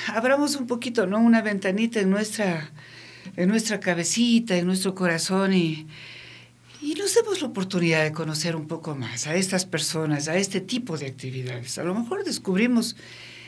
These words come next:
que existen otros mundos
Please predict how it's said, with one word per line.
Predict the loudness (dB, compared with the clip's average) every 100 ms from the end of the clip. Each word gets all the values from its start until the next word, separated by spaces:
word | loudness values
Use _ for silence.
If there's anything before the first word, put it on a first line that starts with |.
| -20 -2
que | 4 4 4 0 -6
existen | -4 0 0 4 4 4
otros | 2 2 -2 2
mundos | 6 6 8 8 6 2 -2 -4